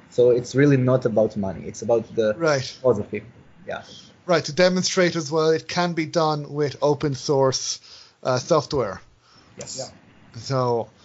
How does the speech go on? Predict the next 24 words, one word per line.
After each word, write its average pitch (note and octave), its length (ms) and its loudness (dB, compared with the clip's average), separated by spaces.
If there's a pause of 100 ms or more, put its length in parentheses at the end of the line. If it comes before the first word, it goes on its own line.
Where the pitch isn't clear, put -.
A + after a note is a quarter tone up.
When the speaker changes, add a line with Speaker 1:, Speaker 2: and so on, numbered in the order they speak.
(300)
Speaker 2:
okay. G#3 440 4 (440)
And, G3+ 560 2
uh, G3 280 6
now G3 180 0
we've - 280 -4
probably F#3+ 240 -4
ha-, E3+ 200 2
had D#3 220 2
a, D3+ 180 -2
had C#3+ 140 -6
a C#3+ 40 -2
lot, C#3 580 -2
uh, D3 240 2
about C#3 240 -2
this C3+ 160 -10
game. D3 300 -4
You D3+ 60 -4
mentioned E3+ 260 -2
there's D3+ 140 -10
been D#3+ 60 -4
lots D#3+ 180 -2
of C#3+ 280 -12
dialogues, F#3 680 4
and, D3+ 220 -8